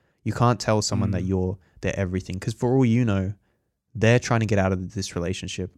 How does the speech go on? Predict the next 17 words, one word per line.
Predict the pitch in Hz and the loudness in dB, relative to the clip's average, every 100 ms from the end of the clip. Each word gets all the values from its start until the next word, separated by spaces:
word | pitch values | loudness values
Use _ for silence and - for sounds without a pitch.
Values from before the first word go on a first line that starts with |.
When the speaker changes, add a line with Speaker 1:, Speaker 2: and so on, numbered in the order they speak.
| _ | _
Speaker 1:
And | 104 | -4
when | 101 | 0
you | 101 | 0
tell | 104 101 92 | 0 0 0
them | 95 90 95 - | -2 -4 -8 -6
that | 82 | -4
you're | 92 92 | -2 -2
their | 90 85 | -4 -4
everything, | - 104 92 - 85 85 _ _ _ _ _ _ _ _ | -4 -2 -4 -6 -12 -14 _ _ _ _ _ _ _ _
Speaker 2:
That | - 110 | -16 -14
puts | - 139 - | -10 -10 -4
all | 127 | -2
that | 123 160 | -2 -4
pressure | 117 113 - | -8 -8 -2
Speaker 1:
Yeah. | 120 95 | 0 0
Speaker 2:
on | 107 | -2
them, | 101 95 | -8 -12